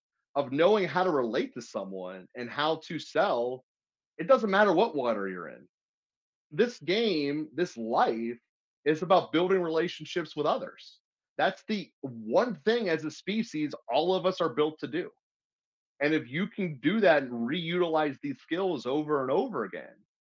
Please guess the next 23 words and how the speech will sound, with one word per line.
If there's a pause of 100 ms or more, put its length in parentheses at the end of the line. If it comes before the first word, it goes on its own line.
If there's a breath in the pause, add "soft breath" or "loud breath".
(420)
well,
next
thing
you
know,
you
can
go
anywhere. (340)
So
long
story
short
was, (580)
I'm
gonna
be (100)
gra-,
drastically
increasing
my
exposure,
and